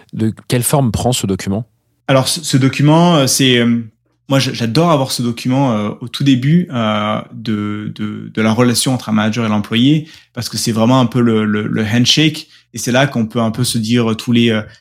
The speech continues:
Speaker 2: pas forcément les, les non-dits, mais les choses qui peuvent être un peu délicates, euh, de dire, euh, directement. Euh, donc, par exemple, euh, euh, en tant que P M, c'est, euh, qui je suis, quelles sont mes forces, euh, qu'est-ce que je pense, euh, qu'est-ce que je vois comme mes forces.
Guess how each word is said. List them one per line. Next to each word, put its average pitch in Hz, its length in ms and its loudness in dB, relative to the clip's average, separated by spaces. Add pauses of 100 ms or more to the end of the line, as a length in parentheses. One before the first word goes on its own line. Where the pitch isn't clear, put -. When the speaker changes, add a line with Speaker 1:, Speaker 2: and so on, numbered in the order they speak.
(120)
Speaker 2:
pas 120 100 -10
forcément 123 360 -2
les, 127 160 4
les 135 140 2
non-dits, 156 320 4
mais 127 100 4
les 110 60 2
choses 131 220 -2
qui - 100 -12
peuvent 113 140 -6
être 110 140 -6
un 110 60 -4
peu 131 140 -4
délicates, 123 480 -2
euh, 104 200 -2
de 104 140 -2
dire, 110 320 -2
euh, 104 140 -4
directement. 123 680 0 (320)
Euh, 110 120 0
donc, 107 180 -2
par 110 140 0
exemple, 120 420 0
euh, 110 240 0 (480)
euh, 110 180 -4
en - 120 -8
tant 113 180 -8
que 113 120 -8
P - 220 -4
M, 123 200 4
c'est, 107 300 -2
euh, 104 240 -4 (720)
qui - 160 -6
je 117 100 0
suis, 165 480 4
quelles 123 140 0
sont - 120 0
mes 120 80 2
forces, - 560 -2
euh, 113 260 -10
qu'est-ce - 220 -4
que 135 100 0
je 117 140 -2
pense, 135 400 -2
euh, 110 280 0
qu'est-ce - 160 -10
que 123 120 -6
je 110 80 -6
vois 156 120 2
comme 117 220 2
mes 110 220 4
forces. - 400 -4